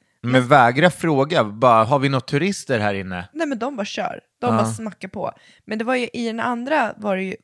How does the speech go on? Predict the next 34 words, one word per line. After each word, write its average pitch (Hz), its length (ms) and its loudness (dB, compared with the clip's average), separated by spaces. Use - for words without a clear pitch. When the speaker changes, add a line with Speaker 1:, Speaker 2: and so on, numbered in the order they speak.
Speaker 2:
det 233 240 -4
där 269 180 4
var 214 120 -4
ju 185 200 -2
i - 120 -10
den 190 80 -6
där 180 100 -6
vikingen. 180 580 -8
Det 190 80 -10
var 190 120 -4
en 196 260 -4
som 170 180 -10
var 165 140 -8
helt 165 280 -10
kolsvart. 180 680 -8
Jag 202 200 0
var 180 100 0
ju, 175 160 -2
jag 214 160 -2
gick 196 320 -10
in 202 280 -10
och 190 80 -12
så 180 80 -12
vände 170 340 -8
jag 170 100 -4
ut - 160 -12
för 160 80 -8
det 156 60 -8
var 170 120 -10
så 170 120 -12
varmt. 165 540 4
Speaker 1:
<laughs> - 360 -12
Speaker 2:
Men 214 140 -6
i 214 40 -4